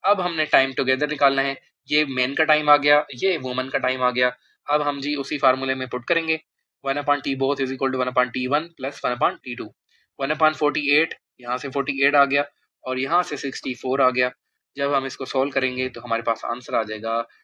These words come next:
ट्वेंटी सेवन पॉइंट फ़ोर डेज। तो दोनों अगर, अ, आठ बंदे और, अ, जो है छह वुमेन मिलके काम करेंगी तो सत्ताईस दिन और जो है आपके,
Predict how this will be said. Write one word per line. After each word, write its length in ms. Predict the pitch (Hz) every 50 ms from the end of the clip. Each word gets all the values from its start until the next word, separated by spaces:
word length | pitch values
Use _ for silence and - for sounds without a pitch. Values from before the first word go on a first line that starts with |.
| _ _ _
ट्वेंटी 320 | - 131 131 131 - 135 123
सेवन 320 | - 131 117 117 120 117
पॉइंट 260 | 113 - 117 117 113
फ़ोर 240 | - - 107 101 87
डेज। 240 | 87 92 - - _ _ _ _ _ _ _ _ _
तो 300 | - 135 135 143 - - -
दोनों 280 | 123 147 160 175 180 175
अगर, 220 | 160 160 160 151
अ, 260 | 147 - 127 131 127 - 143
आठ 200 | 151 160 156 156
बंदे 320 | 151 143 139 143 143 147
और, 240 | 143 139 131 127 127 135 - - _ _ _ _ _ _ _ _ -
अ, 0 |
जो 240 | 127 127 120 120 127
है 180 | 117 123 123 123
छह 220 | 123 - 180 180
वुमेन 320 | 170 151 139 131 131 127 123
मिलके 220 | 127 127 - 135
काम 260 | 127 - 120 120 120
करेंगी 440 | 120 127 135 147 139 127 120 123 120 _ _ _ _ _
तो 100 | - 123
सत्ताईस 500 | 120 - 143 127 - 139 139 139 131 - 139
दिन 220 | 131 127 127 135 - _ _ _
और 500 | 127 120 117 113 113 113 110 113 - - _ _ _ _ _ _ _ 113
जो 100 | 123 113
है 240 | 113 117 127 139 - _ _ _ _ _ _ _ _ _ _ _ _ - 120
आपके, 300 | 120 - - 135 135